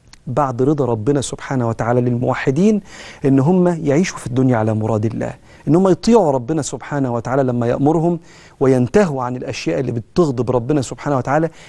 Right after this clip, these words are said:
إذا نهى عن هذه الأشياء. وربنا لما اتكلم عن الجنة قال شيء أنت لازم تتوقف عنه. ربنا سماك أصحاب الجنة، سمى أهل الجنة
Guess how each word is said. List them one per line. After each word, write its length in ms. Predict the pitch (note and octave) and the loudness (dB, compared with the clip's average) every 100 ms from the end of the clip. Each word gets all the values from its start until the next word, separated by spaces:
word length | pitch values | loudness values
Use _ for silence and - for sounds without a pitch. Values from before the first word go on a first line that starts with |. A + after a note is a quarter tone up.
| - _ | -20 _
إذا 340 | E3+ C3 C3 B2 - | 0 2 2 2 0
نهى 360 | B2+ E3 D3 | 2 2 0
عن 260 | A2+ A#2 A2+ | -4 -4 -4
هذه 300 | A2+ A2+ B2+ | -4 -2 -2
الأشياء. 500 | A#2+ B2+ - B2 - - _ - _ - - - - - | -2 -6 -4 -6 -6 -14 _ -20 _ -20 -20 -20 -8 0
وربنا 360 | C3+ A#2 E3+ | 2 2 0
لما 240 | F#3 B2+ A2 | 0 -2 -4
اتكلم 420 | - D3 C#3 A2+ | -4 -2 0 0
عن 120 | G2+ | -2
الجنة 420 | G#2 A2 B2+ A#2+ A2+ _ _ _ - - _ - | 0 2 2 0 -6 _ _ _ -20 -20 _ 0
قال 160 | A3+ | 0
شيء 300 | G3+ - G#3 - - - _ - - - | 0 0 -2 -2 -14 -20 _ -20 -6 -2
أنت 180 | D#3 | 0
لازم 240 | D#3 F#3+ D3 | 2 2 2
تتوقف 540 | B2 A#2+ A2+ - A2+ | -2 -6 -6 -8 -8
عنه. 220 | A2 A#2+ A#2 - _ - - - - - - | -8 -8 -12 -18 _ -20 -20 -20 -20 -20 -4
ربنا 320 | C#3+ B2 G3+ C4+ | -2 2 2 0
سماك 640 | - B2+ A#2+ D#3+ - - - _ _ - - | 0 -2 0 -2 -4 -16 -20 _ _ -12 -6
أصحاب 540 | - - - D#3 B2+ | -4 -4 -2 0 0
الجنة، 460 | A2 A2 A#2 A2 G2 | 0 0 -2 -2 -4
سمى 320 | - G#3+ F#3+ | 0 2 4
أهل 260 | E3 D#3 B2+ | 2 0 -2
الجنة 420 | A2 C3+ F3+ G3 | 0 0 0 -4